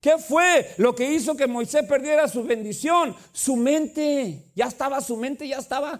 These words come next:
al borde. Y entonces le dan el tiempo a Josué para que sea líder. ¿Y qué dice la Biblia? La Biblia dice en el primer capítulo que Dios usó diferentes formas para hablarle a Josué que se levantara.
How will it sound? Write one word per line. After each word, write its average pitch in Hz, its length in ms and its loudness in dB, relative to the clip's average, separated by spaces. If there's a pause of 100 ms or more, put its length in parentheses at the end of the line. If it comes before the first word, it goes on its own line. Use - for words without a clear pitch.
al 196 220 2
borde. 240 880 0 (920)
Y 214 100 0
entonces 262 580 2 (140)
le 208 160 2
dan 254 180 0
el 302 120 0
tiempo 294 260 0
a 254 60 2
Josué 269 420 2
para 240 220 0
que 202 100 -4
sea 262 220 2
líder. 302 640 -2
¿Y 214 140 0
qué 254 200 -4
dice 349 320 -6
la 240 160 -2
Biblia? 269 460 -4 (160)
La 208 200 2
Biblia 294 320 0
dice 277 260 -4
en 247 80 -6
el 220 100 -6
primer 254 240 -2
capítulo 240 580 0
que 208 140 0
Dios 254 480 0 (240)
usó 226 600 2 (140)
diferentes 233 840 2
formas 269 440 0
para 196 220 -2
hablarle 254 360 0
a 269 80 -4
Josué 247 720 0
que 208 120 2
se 214 140 0
levantara. 190 840 0